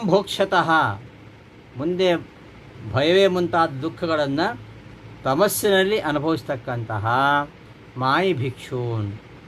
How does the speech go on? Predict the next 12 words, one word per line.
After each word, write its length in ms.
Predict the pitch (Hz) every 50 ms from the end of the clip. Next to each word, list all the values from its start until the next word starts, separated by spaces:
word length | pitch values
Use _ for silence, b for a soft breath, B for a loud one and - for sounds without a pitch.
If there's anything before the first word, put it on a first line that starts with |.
| - - 131
ಮಾಯಾವಾದಿಗಳಾದ 1160 | 127 131 143 160 165 165 165 156 156 147 147 139 143 135 131 131 127 123 120 120 160 180 196 - - - - - - -
ಆ 120 | 123 120
ಸನ್ಯಾಸಿ 720 | 117 - - 120 123 135 151 156 156 160 175 175 170 180 160
ಜನರನ್ನು 1120 | 131 135 131 135 131 127 123 113 110 104 104 104 107 117 127 135 147 156 160 165 170 175 - - - - - - - - - - - - - - - -
ಸುಭೃಸಂ 760 | - 147 143 156 156 139 113 - 143 139 135 127 113 107 101 -
ಚೆನ್ನಾಗಿ 880 | - 123 131 135 139 131 123 117 110 104 104 123 135 147 151 151 156 160 - - - - - - - -
ನಿಮ್ಮ 260 | 127 131 131 131 123
ಭ್ರೂಗುಣಿತ, 600 | 113 101 101 127 156 156 135 135 131 127 113 -
ಭ್ರೂಕುಣಿತವು 1040 | - 117 113 110 110 110 127 139 135 135 131 127 123 - 123 117 117 139 180 214 262 - - - - - - - - 104
ಭ್ರಮಯತು, 880 | 101 104 120 123 143 165 170 151 131 117 - 123 117 117 110 104 95 92
ಭ್ರಮಗೊಳಿಸ, 560 | 95 104 107 123 147 147 131 117 113 110 - 123
ಭ್ರಮಗೊಳಿಸಲಿ. 1080 | 113 110 110 110 113 131 151 143 123 113 107 - - 104 101 101 104 101 98 98 95